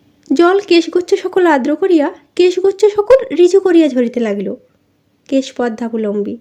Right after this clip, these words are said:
শৈবলবৎ শোভা পাইতে লাগিল। অচিরাত শৈবলিনী সংজ্ঞাপ্রাপ্ত হইলেন। প্রতাপ দাঁড়াইলেন। শৈবলিনী স্থিরভাবে বলিলেন, "কে তুমি? প্রতাপ?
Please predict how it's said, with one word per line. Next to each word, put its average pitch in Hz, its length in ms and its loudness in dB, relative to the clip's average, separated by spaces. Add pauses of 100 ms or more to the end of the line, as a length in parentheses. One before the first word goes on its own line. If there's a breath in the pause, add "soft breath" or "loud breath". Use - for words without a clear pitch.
(580)
শৈবলবৎ 403 640 4
শোভা 320 300 -2
পাইতে 269 260 -4
লাগিল। 208 360 -6 (1500)
অচিরাত 359 440 -2
শৈবলিনী 262 500 0
সংজ্ঞাপ্রাপ্ত 240 600 -4
হইলেন। 220 300 -6 (920)
প্রতাপ 277 360 -4
দাঁড়াইলেন। 226 500 -4 (920)
শৈবলিনী 320 580 2
স্থিরভাবে 330 540 0
বলিলেন, 311 380 4 (1200)
"কে 269 340 -6
তুমি? 247 240 -10 (1000)
প্রতাপ? 262 440 -10